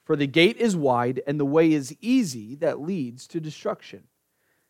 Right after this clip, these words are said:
And those who enter by it are many. For the gate is narrow and the way is hard that leads to life,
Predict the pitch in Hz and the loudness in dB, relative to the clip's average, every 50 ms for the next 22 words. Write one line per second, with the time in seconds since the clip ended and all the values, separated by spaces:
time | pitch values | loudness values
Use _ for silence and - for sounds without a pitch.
0 | _ _ _ _ _ - 139 156 165 175 180 - - 196 175 165 165 156 - 165 | _ _ _ _ _ -4 2 4 4 4 4 2 0 0 0 0 0 0 -2 -2
1 | 143 135 160 165 151 135 131 - - 139 143 147 151 156 151 127 104 92 - _ | 2 4 6 6 6 4 2 0 0 -2 0 0 0 0 -2 -2 -6 -10 -16 _
2 | _ _ _ _ _ _ _ _ _ _ _ _ _ _ - 160 156 156 147 131 | _ _ _ _ _ _ _ _ _ _ _ _ _ _ -4 -2 -2 -2 0 2
3 | 175 185 208 247 254 - - 226 190 190 170 156 156 180 190 185 156 135 127 127 | 4 6 6 6 4 0 0 0 0 0 0 -2 -2 0 2 2 2 2 0 0
4 | 127 - - 143 151 147 139 135 147 185 202 196 180 165 - - - 254 262 233 | -2 -2 -4 -4 -2 -2 -2 0 2 2 4 4 2 0 -4 -6 -2 2 4 4
5 | 175 139 127 131 127 147 143 104 131 170 185 175 143 - - - 156 143 147 165 | 4 4 2 0 0 -2 -2 0 -2 -4 -6 -8 -8 -12 -8 -8 -6 -4 -4 -4
6 | 165 - - - _ _ _ _ _ | -4 -6 -8 -12 _ _ _ _ _